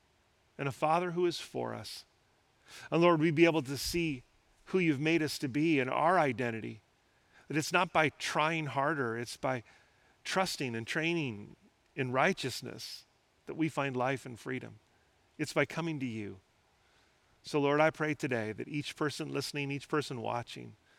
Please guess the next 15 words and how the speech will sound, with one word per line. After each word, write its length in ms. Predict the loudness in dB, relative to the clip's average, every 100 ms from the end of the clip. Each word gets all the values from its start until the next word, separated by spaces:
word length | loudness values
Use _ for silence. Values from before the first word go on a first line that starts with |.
| _ _ _ _ _ -12
would 140 | -8
find 260 | -2 -2 -2
freedom 560 | -6 -4 -4 -6 -14 _ _ _ _ -14
in 160 | -10 -8
you. 240 | -10 -12 -20 _ _ _ _ _ _ _ -16
We 80 | -8
thank 320 | 0 0 0
you, 120 | -4
we 100 | -2
love 240 | -4 -4 -6
you, 160 | -10
in 100 | -10
Jesus' 400 | -8 -8 -8 -12
name, 240 | -14 -14 -18 _ _ -20 -20 -20 -20 _ _ -12
amen. 380 | -10 -10 -12